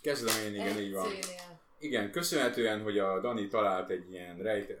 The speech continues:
Speaker 1: nem rejtett, talált egy olyan utat, amin be lehet menni, fogalmazzunk így. Ö, odaértünk a, a kilencre beírt, ugye kilenckor engednének elvileg be, vagy engedik be ott a újságírók nagy részét, de mi akkor már bőven ott voltunk a,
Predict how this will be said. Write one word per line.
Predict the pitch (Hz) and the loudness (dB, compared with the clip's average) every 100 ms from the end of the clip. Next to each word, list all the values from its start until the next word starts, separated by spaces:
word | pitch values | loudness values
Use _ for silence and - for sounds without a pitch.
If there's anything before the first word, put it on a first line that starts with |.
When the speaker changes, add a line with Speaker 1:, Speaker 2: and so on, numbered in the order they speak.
| 139 | -10
Speaker 1:
nem | 175 233 123 | -8 -6 -6
rejtett, | 95 95 104 101 | -4 -2 -4 -2
talált | 135 135 113 107 | 2 4 4 2
egy | 104 | 0
olyan | 104 | 0
utat, | 101 98 | -2 -8
amin | 92 87 | -10 -10
be | 87 | -6
lehet | 87 82 - | -6 -6 -10
menni, | 87 85 | -16 -12
fogalmazzunk | - 92 87 85 85 87 | -8 -6 -8 -10 -12 -12
így. | 120 110 - - - - - - - | -10 -10 -12 -20 -20 -20 -20 -20 -4
Ö, | 104 98 95 95 | 2 2 2 0
odaértünk | - 139 117 104 98 95 101 98 92 | 2 6 6 6 4 -2 -8 -8 -4
a, | 90 90 87 87 - _ _ _ - | -2 0 -4 -8 -18 _ _ _ -20
a | - | -10
kilencre | - 95 90 - 85 | -6 -6 -8 -10 -8
beírt, | 85 82 82 | -6 -8 -10
ugye | 101 | -12
kilenckor | - 110 95 95 92 85 | -8 -6 -6 -8 -10 -10
engednének | - 104 98 90 90 85 80 - | -12 -10 -8 -8 -10 -14 -14 -8
elvileg | 117 107 98 90 80 92 | -2 0 0 -4 -8 -4
be, | 104 | -2
vagy | 90 85 | -2 -4
engedik | 85 85 80 78 | -8 -10 -14 -14
be | |
ott | 78 - 98 - | -16 -16 -20 -16
a | 78 76 95 | -14 -14 -16
újságírók | 98 98 85 82 78 - | -14 -12 -12 -12 -18 -20
nagy | 113 113 | -14 -8
részét, | 101 92 90 82 - - - - - | -6 -6 -10 -14 -16 -20 -20 -20 -18
de | - 98 - | -10 -8 -6
mi | 127 | -4
akkor | 131 107 - 101 | -2 -2 -2 -2
már | 95 92 | -2 -4
bőven | 90 87 80 80 | -2 -4 -4 -10
ott | - | -14
voltunk | 80 76 80 76 78 | -14 -14 -16 -20 -20
a, | - | -20